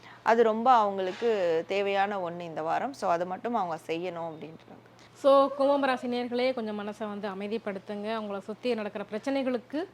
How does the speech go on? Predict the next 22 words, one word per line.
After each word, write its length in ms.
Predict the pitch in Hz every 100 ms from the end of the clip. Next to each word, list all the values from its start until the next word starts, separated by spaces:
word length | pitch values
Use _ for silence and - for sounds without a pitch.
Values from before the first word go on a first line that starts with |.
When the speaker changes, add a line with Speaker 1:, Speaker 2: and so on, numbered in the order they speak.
| -
Speaker 2:
மன 220 | 240 240
அமைதியே 480 | 226 226 208 240 247 -
தீர்வு 380 | 220 185 208 196
அப்படின்னு 280 | 185 196 208
சொல்றாங்க. 400 | 190 202 196 294 - - - - - -
மறக்காம 380 | 294 320 349 349
கமெண்ட்ல 400 | 294 277 285 269
"ஓம் 360 | 302 262 240 233
முருகான்னு" 200 | 226 247
டைப் 180 | 240 202
பண்ணிடுங்க. 400 | 190 180 175 175 - - - - - - - 180
மீனம் 300 | 277 339 339
ராசி 240 | 262 240
நேயர்களுக்கு 380 | 233 220 214 208
இந்த 160 | 208 202
வாரம் 220 | 190 196
எப்படி 240 | 185 190
இருக்கு, 220 | 190 180 180
மேம்? 680 | 180 185 - - - -
Speaker 1:
மீனம் 340 | 240 240 247 233
இவங்களுக்கான 480 | 185 180 180 165 170
கார்ட்ஸ். 460 | - 156 - -